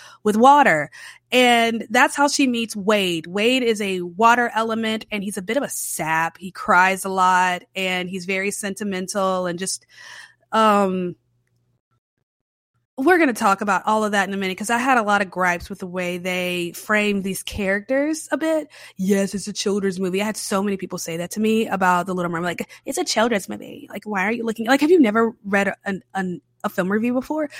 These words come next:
But anyway, I'm griping. So they meet, and it turns out he's a city inspector, and while he's there sad, and he's like, "Oh no, I have to write citations because of the pipes and the system, and oh my gosh, he did all of these, you know, renovations without a permit."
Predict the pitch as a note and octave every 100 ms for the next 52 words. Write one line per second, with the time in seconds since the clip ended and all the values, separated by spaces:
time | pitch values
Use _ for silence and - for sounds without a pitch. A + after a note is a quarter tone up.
0 | - C4+ B3+ F3+ E3 F#3+ E3+ E3 - -
1 | - - - - C#4+ B3+ B3 A#3 - -
2 | - _ _ A3+ C#4+ E4+ C#4+ C4 C#4 C#4+
3 | C#4 - A#3+ A3+ A3+ D#4 E4 D4+ C#4 B3
4 | A3+ B3+ B3 A#3 - A3+ A3 - A3+ A3
5 | G#3 G3 G#3 A3 A#3+ B3 G3+ A3+ A3 -
6 | A3 G#3 G#3+ G#3+ A3 A#3 A#3+ - C#4+ C#4+
7 | C4+ C4+ C4 C4 B3+ C4 A#3+ A#3+ - D#4
8 | - B3 B3+ C4 B3 A3+ B3 B3 A3+ A3+
9 | A#3+ - - A3 A#3 A3 A3+ A#3 - A3+
10 | - A#3+ A#3+ A#3+ C4+ C#4 C4+ C4 - C#4
11 | B3+ A#3 B3 C4 B3+ B3+ B3+ B3 - -
12 | - - B3+ B3+ B3 C4 A#3+ A3+ B3 -
13 | B3+ B3+ A3+ A3 - B3+ B3+ D4 D4+ D#4